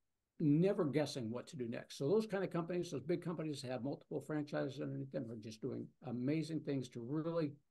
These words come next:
uh, help their franchisees grow and, and being really outstanding partners in their success.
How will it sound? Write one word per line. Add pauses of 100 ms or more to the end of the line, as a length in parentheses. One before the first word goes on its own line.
(680)
uh,
help
their (120)
franchisees
grow (300)
and,
and
being
really (120)
outstanding
partners
in
their
success.